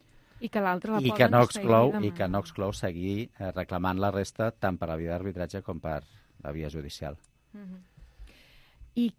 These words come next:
Speaker 1: mm, exactament, mm, el que ens agradaria saber és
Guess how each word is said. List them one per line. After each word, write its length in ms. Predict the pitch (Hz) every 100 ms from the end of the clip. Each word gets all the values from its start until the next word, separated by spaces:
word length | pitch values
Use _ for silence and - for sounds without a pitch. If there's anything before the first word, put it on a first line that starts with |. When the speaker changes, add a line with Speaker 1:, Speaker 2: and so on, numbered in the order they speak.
| -
Speaker 1:
mm, 600 | - 226 226 214 208 202 190
exactament, 800 | 214 214 247 - 269 269 285 262 220 -
mm, 520 | 202 196 190 185 180 -
el 440 | 190 185 185 180 180
que 80 |
ens 160 | 185 180
agradaria 480 | 185 185 185 185 208
saber 240 | - 208
és 280 | 208 - 214